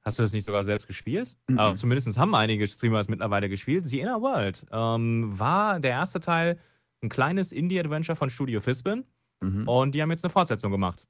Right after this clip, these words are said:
Speaker 1: Gibt's mittlerweile
Speaker 2: Point and
Speaker 1: halt
Speaker 2: Click.
Speaker 1: für, genau, Point and Click, ganz klassisch,
Speaker 2: Mhm.
Speaker 1: wie halt eben der, der, der Dedelic die auch macht.
Speaker 2: Mhm.
Speaker 1: Und, äh, mit einem relativ kleinen Budget haben sie den ersten Teil gemacht, voll vertont natürlich. Und,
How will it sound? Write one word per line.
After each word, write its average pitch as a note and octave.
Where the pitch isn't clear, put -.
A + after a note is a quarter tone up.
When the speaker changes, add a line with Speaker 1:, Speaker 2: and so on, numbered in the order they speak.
Speaker 1:
Gibt's A#2+
mittlerweile A#2
Speaker 2:
Point A#2
and G#2+
Speaker 1:
halt G#2+
Speaker 2:
Click. G2+
Speaker 1:
für, G#2
genau, G#2+
Point A2+
and F#2+
Click, -
ganz A#2
klassisch, C#3+
Speaker 2:
Mhm. A2
Speaker 1:
wie A2+
halt A2
eben G2
der, G2+
der, G2+
der G2
Dedelic A2+
die G#2+
auch C#3
macht. D#3+
Speaker 2:
Mhm. F2+
Speaker 1:
Und, A2
äh, G#2
mit A#2
einem G#2
relativ C3+
kleinen A#2
Budget A#2
haben E3+
sie D3+
den C#3+
ersten C3
Teil B2
gemacht, A#2
voll G#2
vertont C3+
natürlich. A#2+
Und, A2